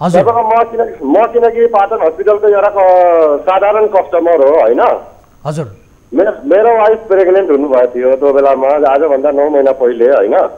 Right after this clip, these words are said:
Speaker 2: त्यहाँबाट म तपाईँको पाटन अस्पतालमा रेगुलर चेकअप गराइ पनि रहेको छु, मेरो वाइफलाई सबै चिज गराइ पनि रहेको छु, होइन?
Speaker 1: हजुर।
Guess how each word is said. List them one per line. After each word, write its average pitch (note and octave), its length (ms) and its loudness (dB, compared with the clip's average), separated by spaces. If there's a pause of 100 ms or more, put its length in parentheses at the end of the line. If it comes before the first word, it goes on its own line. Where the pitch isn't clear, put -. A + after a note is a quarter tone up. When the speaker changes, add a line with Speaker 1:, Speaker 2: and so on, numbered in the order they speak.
(380)
Speaker 2:
त्यहाँबाट A#3+ 400 2 (100)
म A3+ 160 0
तपाईँको A3 340 0
पाटन G#3 380 -2
अस्पतालमा F#3+ 840 0
रेगुलर F#3 360 0
चेकअप F3+ 360 -2
गराइ D#3+ 280 0
पनि F3 200 -2
रहेको E3 280 0
छु, F3 100 -4
मेरो E3 200 0
वाइफलाई E3+ 360 0
सबै E3+ 280 0
चिज F3 160 -6
गराइ D#3 240 0
पनि E3+ 200 -6
रहेको D#3 260 0
छु, F#3 60 -4
होइन? C3 240 0 (420)
Speaker 1:
हजुर। D3+ 200 -8